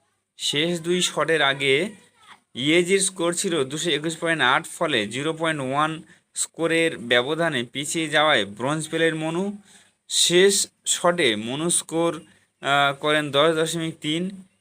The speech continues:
সেই শটে ইয়েজি স্কোর করেন দশ দশমিক পাঁচ।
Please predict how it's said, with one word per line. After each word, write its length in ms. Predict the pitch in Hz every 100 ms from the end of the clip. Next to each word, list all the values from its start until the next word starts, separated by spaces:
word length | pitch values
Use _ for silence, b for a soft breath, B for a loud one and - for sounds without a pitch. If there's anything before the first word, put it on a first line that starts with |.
| _
সেই 320 | - 160 170
শটে 440 | 185 190 160 147 135
ইয়েজি 340 | 139 151 170
স্কোর 340 | 170 - 156
করেন 300 | 156 160 151
দশ 220 | 131 135 143
দশমিক 420 | 143 151 147 139
পাঁচ। 420 | - 135 104 -